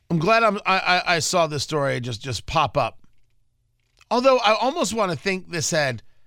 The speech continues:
happened a, a while ago, but maybe it didn't. May-, maybe it didn't. You have to ask yourself in all ways, am I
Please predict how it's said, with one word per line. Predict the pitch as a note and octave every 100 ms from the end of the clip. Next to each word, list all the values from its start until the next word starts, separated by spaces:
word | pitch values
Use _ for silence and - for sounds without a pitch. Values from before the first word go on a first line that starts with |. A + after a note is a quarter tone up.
| _ _ _ _
happened | - A3 A3+ G3 D#3+
a, | C#3 C#3
a | D3+
while | C3 B2 D3+ D#3+ E3+ D3
ago, | B2+ G2 F#2 E2 - _ _ _ _
but | C4 C4+
maybe | C4 C4
it | A3
didn't. | A#3 A3+ - - _ _ _ _ _ _ _ _ _ _ _ _ -
May-, | F#3+ A3+ A3
maybe | A3 A3+ G#3+
it |
didn't. | F#3 E3+ - - - _ _ _ _ _ _ _ _ _ _ _ _ _ _
You | C3+ A3+ E4
have | C#4+
to | - D#3+
ask | D3+ C3+ B2+
yourself | G#2+ A#2 G#2+ B2
in | D#3
all | G#3+
ways, | E3+ C3 G#2 - - _ _ _ _ _ _ _ _ _ _ _ _ _ _ _ _ _ _ -
am | E3+
I | G#3 C#4 E4 D4+